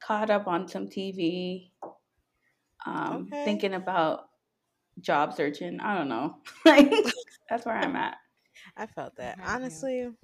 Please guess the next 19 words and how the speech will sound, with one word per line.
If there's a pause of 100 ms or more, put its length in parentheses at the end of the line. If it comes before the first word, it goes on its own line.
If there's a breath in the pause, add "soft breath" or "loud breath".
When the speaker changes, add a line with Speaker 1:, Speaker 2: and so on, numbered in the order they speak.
(140)
Speaker 2:
if
you
don't
go
through
that
at
least, (180)
you
know,
once
a
month, (1800)
are
you
really
in
your
twenties?